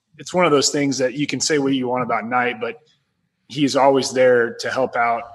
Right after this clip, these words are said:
you know, his players, and especially in a ci-, in a circumstance like this. Um, I don't, I don't know.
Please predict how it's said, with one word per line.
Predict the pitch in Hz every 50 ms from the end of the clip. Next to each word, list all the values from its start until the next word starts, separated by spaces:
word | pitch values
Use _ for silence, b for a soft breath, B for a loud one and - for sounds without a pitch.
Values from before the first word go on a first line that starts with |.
| - - _ _ _ _ _ _ _ _ _ _ _
you | 117 123 143
know, | 131 113
his | 120 131 117
players, | - - - 139 131 127 123 120 117 117 117 110
and | 123 117
especially | 110 - - - 127 123 - - 131
in | 120 117
a | 107
ci-, | - - 143 135 - 151
in | 143 131
a | 123 110
circumstance | - - 123 113 - 120 110 - - 123 117 113 - - - - - _ _
like | 127 113 107 - -
this. | 120 117 110 104 - - B B B B B B B B B _ -
Um, | 147 143 139 135 139 - - -
I | 214 254
don't, | 320 349 302 - - 160
I | 220
don't | 262 277 247 196
know. | 131 110 104